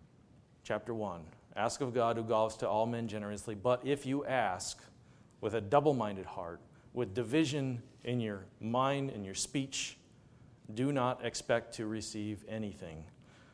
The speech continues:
That's exactly what he's talking about in verse three.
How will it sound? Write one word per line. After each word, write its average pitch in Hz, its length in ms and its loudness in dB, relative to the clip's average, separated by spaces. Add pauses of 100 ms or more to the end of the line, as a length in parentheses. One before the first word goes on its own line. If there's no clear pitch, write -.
(420)
That's - 160 -8
exactly 113 560 0
what 104 140 -4
he's 104 120 -8
talking 98 280 -6
about 92 240 -8
in 90 80 -10
verse 90 240 -12
three. 78 340 -14